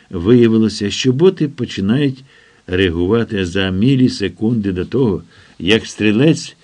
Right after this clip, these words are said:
натискає курок. Як боти визначають момент пострілу, невідомо. Можливо, по очах, може, фіксують малопомітні скорочення м'язів, що передують натиску на гашетку. Хай там як,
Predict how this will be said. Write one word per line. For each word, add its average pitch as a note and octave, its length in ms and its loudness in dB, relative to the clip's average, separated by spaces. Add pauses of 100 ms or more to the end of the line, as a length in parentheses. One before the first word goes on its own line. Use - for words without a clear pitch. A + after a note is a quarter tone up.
(260)
натискає A2+ 800 -2
курок. D#2+ 560 -10 (1300)
Як A#2+ 380 2
боти G2 340 2
визначають G2 720 0
момент A2 400 0
пострілу, D#2+ 600 -2 (440)
невідомо. F2 600 -4 (720)
Можливо, C#3 400 4
по C#3+ 140 2
очах, G#2 540 0 (500)
може, D#3 260 4
фіксують D#3 640 4
малопомітні B2+ 800 2
скорочення A2+ 640 0
м'язів, F#2 600 0 (360)
що A2+ 220 0
передують A#2 580 4
натиску G#2 580 -4
на G2+ 120 0
гашетку. D2+ 560 -10 (520)
Хай E2+ 200 -6
там D#2 260 -10
як, G2+ 240 -4